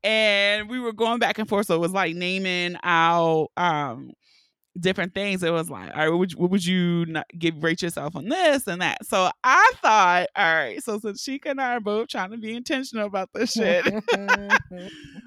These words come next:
Speaker 1: we're setting up a dating profile for this app where we have to rate ourselves." So we have to rate ourselves on very generic
Speaker 2: Oh.
Speaker 1: categories and also the things that we are looking for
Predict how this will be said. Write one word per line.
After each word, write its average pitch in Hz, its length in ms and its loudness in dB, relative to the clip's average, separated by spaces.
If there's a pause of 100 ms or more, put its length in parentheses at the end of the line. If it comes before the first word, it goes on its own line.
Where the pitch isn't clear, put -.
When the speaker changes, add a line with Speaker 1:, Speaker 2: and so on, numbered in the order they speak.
(360)
Speaker 1:
we're 226 240 4
setting 311 300 0
up 311 120 -2
a 349 60 -4
dating 311 500 2
profile 294 540 0
for 214 120 -4
this 220 240 0
app 240 280 0
where 202 100 2
we 208 140 -2
have 226 140 -6
to 196 140 -4
rate 202 320 0
ourselves." 175 480 -2
So 180 60 0
we 180 40 2
have 175 60 -10
to 180 120 -2
rate 196 260 2
ourselves 233 440 0
on 180 440 -4
very 175 360 0
generic 170 420 -6
Speaker 2:
Oh. - 0 -
Speaker 1:
categories 151 680 -4 (140)
and 233 320 0 (100)
also 226 440 6
the 202 140 0
things 202 320 -2
that 175 160 2
we 180 160 0
are 170 100 2
looking 180 400 -6
for 160 640 0